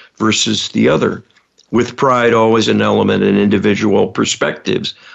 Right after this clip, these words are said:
on legal possession rights, creating tension and discord.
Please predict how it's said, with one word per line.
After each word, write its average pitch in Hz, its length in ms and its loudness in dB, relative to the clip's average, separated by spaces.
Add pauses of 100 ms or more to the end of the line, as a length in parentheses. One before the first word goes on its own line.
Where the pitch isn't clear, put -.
(100)
on 101 240 0
legal 117 280 2
possession 104 580 0
rights, 95 340 -2
creating 98 500 0
tension 110 560 0 (300)
and 104 220 2
discord. - 560 0